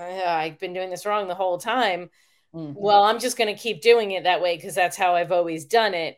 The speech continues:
Speaker 1: It's gonna take a
Speaker 2: Mm.
Speaker 1: lot of time to fix that. But then
Speaker 2: Mm.
Speaker 1: how are you gonna help somebody else fix it if you don't pause
Speaker 2: Mm.
Speaker 1: and, and try to fix it yourself, right? And how are you
Speaker 2: Right.
Speaker 1: gonna get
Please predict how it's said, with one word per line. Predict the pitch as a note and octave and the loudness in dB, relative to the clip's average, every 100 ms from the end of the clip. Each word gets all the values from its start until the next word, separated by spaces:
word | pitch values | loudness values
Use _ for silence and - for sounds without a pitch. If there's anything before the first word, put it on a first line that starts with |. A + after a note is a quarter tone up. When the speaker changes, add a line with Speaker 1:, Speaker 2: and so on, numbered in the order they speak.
| - | -10
Speaker 1:
It's | F3 - | -10 -6
gonna | G3+ F3+ | -4 -4
take | F3+ G3 | -4 -4
a | F#3+ | 0
Speaker 2:
Mm. | |
Speaker 1:
lot | F3 D#3+ | -2 -2
of | |
time | - G3 F#3 | -6 -6 -6
to | D#3 | -10
fix | - C4+ C4+ - | 0 0 0 -4
that. | E3 D#3 - _ _ _ _ _ - | -2 -2 -8 _ _ _ _ _ -4
But | A#3 | 0
then | B3+ | 0
Speaker 2:
Mm. | A#3+ | 2
Speaker 1:
how | C#4+ | 2
are | G4 | 4
you | F4+ | 2
gonna | E4 | 0
help | C#4+ C#4 | -2 -4
somebody | - C4+ A3 | -2 -2 2
else | B3 G4 - | 4 4 0
fix | - G#3 - | -4 -4 -4
it | G3+ | -4
if | G3 E3+ | -4 -4
you | A#3 C4+ | -6 -2
don't | C#4 A#3 G3 - _ _ _ F#3 F3+ _ | -2 -4 -6 -12 _ _ _ -20 -20 _
pause | - A3+ G#3+ G#3 F#3 | -4 0 0 -2 -6
Speaker 2:
Mm. | |
Speaker 1:
and, | F#3 F#3+ | -14 -12
and | G3 F#3+ | -10 -8
try | G#3 G#3 | -6 -6
to | |
fix | - G#3+ G#3 | -6 -8 -8
it | - | -14
yourself, | E3 - A3+ F3 B2+ - | -14 -6 -2 -2 -4 -4
right? | F3 A#3 A#3 _ _ _ | -2 -2 -4 _ _ _
And | F#3+ | -8
how | G#3+ C4 | 0 2
are | |
you | C4+ C4 | 2 0
Speaker 2:
Right. | C#4 | -2
Speaker 1:
gonna | B3 A3 | -2 0
get | A#3+ A3+ - | 2 2 0